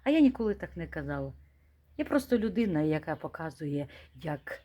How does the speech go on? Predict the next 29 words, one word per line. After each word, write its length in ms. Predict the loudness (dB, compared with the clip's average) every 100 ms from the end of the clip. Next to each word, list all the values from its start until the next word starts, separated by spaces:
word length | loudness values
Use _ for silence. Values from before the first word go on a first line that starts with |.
| -10
ну, 80 | -4
це 120 | -2
називається 580 | -2 0 0 0 -2 -6
блогерство, 540 | -6 -6 -8 -8 -4
як, 260 | -2 -4 -8 -10 -8
як 200 | -4 -4
я 80 |
живу, 420 | -4 -4 -4 -6 -12 _ _ _ _ -16
які 200 | -2 2
в 80 | 4
мене 240 | 6 4
проблеми, 680 | 2 -2 0 0 0 0 -2
які 220 | -2 -4
в 40 |
мене, 360 | 0 0 0 0
яке 220 | -4 -6 -2
в 40 |
мене 180 | 0 0
щастя, 440 | 0 -2 -2 -6
яке 180 | -8 -6
в 40 |
мене 200 | -4 -2
горе, 260 | -2 -2 -4
то 220 | -2 -2
не 120 | 0
все. 360 | -4 -8 -12 -14 -14 _ _ _
Тому 180 | -6 -4
що 140 | -4
я 240 | -4 -4